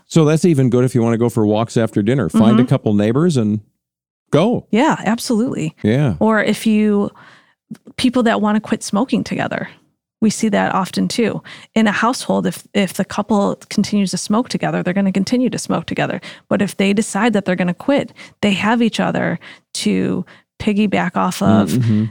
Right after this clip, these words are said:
Speaker 2: you know, the trials and tribulations of what it might look like, what works for them, what doesn't.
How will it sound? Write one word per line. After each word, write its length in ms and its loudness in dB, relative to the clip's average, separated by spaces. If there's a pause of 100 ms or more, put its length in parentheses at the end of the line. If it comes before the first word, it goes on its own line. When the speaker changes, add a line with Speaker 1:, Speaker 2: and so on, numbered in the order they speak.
Speaker 2:
you 100 2
know, 120 2
the 100 2
trials 400 0
and 100 2
tribulations 640 2
of 160 0
what 120 2
it 80 0
might 180 2
look 240 0
like, 320 0 (240)
what 240 0
works 260 0
for 100 0
them, 280 4
what 160 -4
doesn't. 680 0